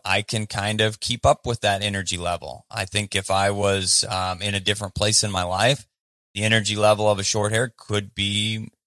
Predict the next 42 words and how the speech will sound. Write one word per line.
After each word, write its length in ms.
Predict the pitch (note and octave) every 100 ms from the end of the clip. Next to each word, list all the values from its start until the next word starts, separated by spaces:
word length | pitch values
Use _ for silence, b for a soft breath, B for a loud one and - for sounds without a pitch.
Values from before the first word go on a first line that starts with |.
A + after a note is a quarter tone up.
| -
more 240 | A#2 F#3+
than 160 | B2 G2
what 140 | F#2
I'm 80 | F2+
looking 260 | F#2 E2+ E2
for. 220 | - A#1
But 200 | - G#2 - _ _ _ _ _ -
definitely 540 | B2 C3+ D3+ A#2 A#2+
at 100 | A2
this 180 | A#2 A2+
place, 460 | - A#2+ A#2+ A#2+ - _ _ _
the 80 | A#2+
other 140 | E3 D4
side 280 | - B2
of 120 | B2 A#2+
it, 140 | - -
and 240 | A#2 A2
this 340 | - A#2 D#3+
has 180 | A3 F#3
changed 840 | - - D#3 C#3+ D3 D3 C#3 B2+ -
in 160 | A#2+ A#2+
the 100 | A2+
last 560 | A2 G#2+ G#2+ A2 -
probably 680 | - G#2+ A2 G#2 G#2+ G#2 G2
four 240 | G2 - A2
or 40 |
five 320 | - G#2 G2
years, 460 | G2+ D#3+ B2 G2+ -
but 280 | - G#2+ - _ _ _ _ -
I 60 |
would 160 | D3 E3
say, 720 | - B2 A#2 A#2 A2 G#2+ G#2+ -
um, 480 | A2+ A2 F#2 G#2 G#2+ _ _ _ _ _ _ _ _ _ _ _ _ _ -
of 200 | C#3+ D3
the 80 |
dogs 280 | C#3+ A#2+ A#2+
that 120 | F#2+
we 100 | G#2+
get 120 | A2 G#2+
to 60 |
work 320 | G#2 D#3 F3
with, 440 | G2 F2 F#2+ -